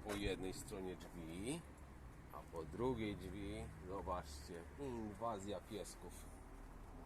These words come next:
Patrzcie, ile piesków jest tutaj różnych. To nierówne pieski.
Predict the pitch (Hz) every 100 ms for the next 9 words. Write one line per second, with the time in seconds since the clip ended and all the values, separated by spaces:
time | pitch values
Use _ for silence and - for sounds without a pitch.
0 | - - - - - - - - 101 98
1 | 98 92 - - 98 95 98 98 95 -
2 | 110 101 98 - - 90 101 - - -
3 | 95 95 101 95 90 92 90 110 131 -
4 | - - - - - - - - - -
5 | - - - - - 90 90 87 98 95
6 | 87 90 80 - 80 80 - - 87 107